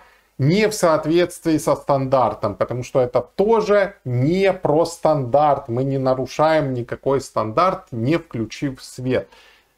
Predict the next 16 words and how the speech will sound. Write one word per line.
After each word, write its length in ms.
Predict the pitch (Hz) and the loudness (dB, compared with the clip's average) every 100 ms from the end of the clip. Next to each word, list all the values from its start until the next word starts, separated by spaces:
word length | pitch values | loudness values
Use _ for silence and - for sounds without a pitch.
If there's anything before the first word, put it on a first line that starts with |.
| - | -4
Но, 640 | 147 180 233 185 226 - _ - | 2 4 4 4 0 -6 _ -4
но 560 | 165 190 117 - - - | 2 2 2 -2 -10 -4
вопрос 600 | 120 160 220 220 180 - | 0 2 2 2 2 0
возникает, 680 | 175 165 185 180 156 120 - - | -2 0 -2 0 0 0 -2 -4
а 220 | 143 147 | -2 0
по 160 | - 156 | 0 0
какой 340 | 180 185 208 | 0 0 0
статье 460 | - 196 190 247 233 | 0 -4 -2 -2 0
тогда 400 | 151 120 135 123 | 0 0 0 0
будет 400 | 117 135 131 - | -2 -4 -4 -4
предусмотрен 920 | 139 131 143 - 147 131 - 127 127 | -6 -4 -6 -6 -2 -2 -2 -6 -6
штраф 420 | - 214 190 113 | -4 0 0 0
за 240 | 101 123 117 | 0 2 2
нарушение 640 | 117 131 - 135 113 110 | 0 -4 -4 -2 -2 -2
этого 300 | 110 113 113 | -2 0 -2
правила? 580 | - 117 101 98 95 | 0 0 0 0 -2